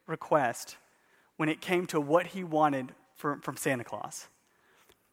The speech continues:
He wanted an Iron Man beard, which is basically a Tony Stark beard, I guess. I don't know.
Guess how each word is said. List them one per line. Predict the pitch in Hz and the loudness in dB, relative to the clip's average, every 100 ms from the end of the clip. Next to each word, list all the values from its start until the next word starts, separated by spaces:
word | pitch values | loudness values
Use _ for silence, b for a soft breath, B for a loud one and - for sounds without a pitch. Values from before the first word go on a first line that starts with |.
| - | -18
He | - 180 | -2 2
wanted | 165 214 196 139 139 160 - _ _ _ - | 6 6 6 4 0 -8 -16 _ _ _ -6
an | 147 - | -4 4
Iron | 156 175 180 165 | 6 6 4 2
Man | 160 147 | 2 0
beard, | 127 123 101 - - _ _ _ _ _ _ b b b | -6 -8 -8 -12 -20 _ _ _ _ _ _ b b b
which | - 185 | -2 0
is | 180 | 8
basically | 233 247 220 190 | 8 8 6 6
a | |
Tony | 175 196 185 | 8 6 6
Stark | 160 180 156 | 4 6 6
beard, | - 123 113 | 4 -2 0
I | 135 | 0
guess. | 123 107 - | 0 -4 -4
I | |
don't | 147 | -4
know. | 117 | -4